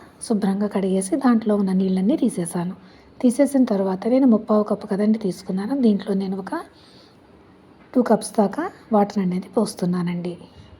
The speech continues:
ఒకవేళ మీరు కుక్కర్లో పెట్టుకోవాలనుకుంటే ముప్పావు కప్పుకి వన్ అండ్ హాఫ్ కప్ వేస్తే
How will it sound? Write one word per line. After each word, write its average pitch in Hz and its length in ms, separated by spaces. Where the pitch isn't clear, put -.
ఒకవేళ 226 420
మీరు 269 200
కుక్కర్లో 233 440
పెట్టుకోవాలనుకుంటే 190 920
ముప్పావు 202 400
కప్పుకి 190 300
వన్ 214 160
అండ్ 196 120
హాఫ్ 185 140
కప్ - 220
వేస్తే - 260